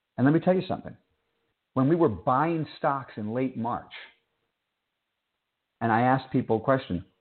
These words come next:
"Why aren't you buying stocks right now?" They would say to me, "'Cause the market might go lower." I said, "It's down forty percent already. That might go lower." Well, I said, "That's fear talking." And fear and greed don't make money.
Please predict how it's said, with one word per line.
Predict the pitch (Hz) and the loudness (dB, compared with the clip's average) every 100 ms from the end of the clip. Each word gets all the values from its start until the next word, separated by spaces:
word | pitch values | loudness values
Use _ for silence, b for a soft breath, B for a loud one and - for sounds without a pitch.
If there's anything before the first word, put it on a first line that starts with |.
| - | 0
"Why | 117 143 | 4 4
aren't | - | 4
you | 120 | 4
buying | 120 113 | 4 2
stocks | - 147 147 | 0 -2 -2
right | 80 | -6
now?" | 82 98 - _ _ _ _ | -6 -10 -14 _ _ _ _
They | 127 | 2
would | 131 | 2
say | - 143 | 4 2
to | |
me, | 135 127 | 4 2
"'Cause | 147 | 0
the | 123 | 2
market | 143 147 147 | 2 2 0
might | 135 127 | -4 0
go | 120 | 0
lower." | 143 185 - 110 | 2 0 -2 -2
I | |
said, | 170 135 | -2 0
"It's | 156 | 0
down | 156 147 | 0 -2
forty | 170 151 | -4 -4
percent | - 120 185 139 | -4 -8 -6 -6
already. | 80 - _ _ _ _ | -8 -12 _ _ _ _
That | 156 160 | 0 2
might | 180 | 2
go | 147 | 2
lower." | 165 185 - - _ _ _ _ _ _ _ _ | 0 -2 -6 -14 _ _ _ _ _ _ _ _
Well, | 185 180 | -10 -8
I | |
said, | 185 | -4
"That's | 185 185 - | -4 -4 -10
fear | 214 220 | -6 -4
talking." | - 110 - - - _ _ _ _ _ _ _ _ _ _ - | -4 -8 -10 -14 -20 _ _ _ _ _ _ _ _ _ _ -6
And | 123 - - | -6 -6 -2
fear | 196 196 190 190 - - | 2 4 2 0 -6 -4
and | 139 107 | -4 -2
greed | 127 110 98 98 | -2 -2 -4 -4
don't | - 123 117 | -2 -2 -2
make | 113 104 | -4 -4
money. | 101 85 | -6 -8